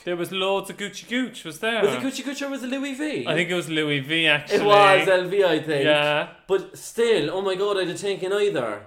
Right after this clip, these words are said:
Speaker 1: But as well, she meant, she paid for it all herself, right?
Speaker 2: She said that, but then also, who's following up on that?
Speaker 1: <laughs>
Speaker 2: Do you know what I mean? Is she paying for it all herself? Because the thing is, if she'd have reached one million and didn't say anything,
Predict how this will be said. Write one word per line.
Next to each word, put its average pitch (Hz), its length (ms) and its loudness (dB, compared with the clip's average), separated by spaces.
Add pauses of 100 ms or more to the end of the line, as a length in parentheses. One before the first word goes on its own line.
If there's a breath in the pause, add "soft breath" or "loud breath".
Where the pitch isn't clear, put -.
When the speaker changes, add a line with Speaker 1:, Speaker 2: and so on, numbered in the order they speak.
Speaker 1:
But 180 160 -2
as 185 160 -6
well, 208 220 2
she 214 160 -8
meant, 190 340 -8
she 208 100 -12
paid 220 260 -6
for 196 120 -10
it 180 60 -8
all 220 180 -4
herself, 190 520 -6
right? 123 220 -10
Speaker 2:
She 185 140 -8
said 214 320 2
that, 214 280 -2
but 156 140 -16
then 185 180 -4
also, 143 840 -4 (320)
who's - 300 -20
following 202 400 -10
up 214 180 -14
on 107 140 -12
that? 101 400 -18 (100)
Speaker 1:
<laughs> - 720 -20
Speaker 2:
Do 165 80 -8
you 170 40 -4
know 196 100 2
what 202 60 2
I 214 40 -2
mean? 160 360 -2
Is 214 180 -4
she 254 100 -10
paying 254 280 -8
for 247 180 -8
it 247 80 -6
all 262 140 -4
herself? 247 320 -10 (260)
Because 214 240 -2
the - 60 -14
thing 269 160 -4
is, 247 160 0
if 196 160 -6
she'd 220 160 -6
have 220 80 -2
reached 240 240 -8
one 185 200 -2
million 151 520 0 (360 soft breath)
and 156 160 -2
didn't 156 260 -2
say 175 300 0
anything, 117 500 -6